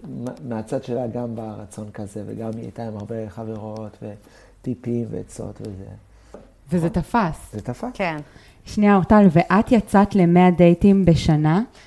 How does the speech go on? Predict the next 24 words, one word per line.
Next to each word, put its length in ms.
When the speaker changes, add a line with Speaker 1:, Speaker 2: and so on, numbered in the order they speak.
Speaker 3:
תראי, 260
ל-, 440
<laughs> 720
זה 120
המספר 420
הרשמי. 540
אני 180
אגיד 200
לך 200
מה, 260
אני 260
יצאתי, 680
אה, 40
מקשר 400
מאוד, 380
אה, 40
מאוד, 220
מאוד 260
ארוך, 340
אני 140
התגרשתי, 760
ועברתי 380
לתל 220
אביב. 360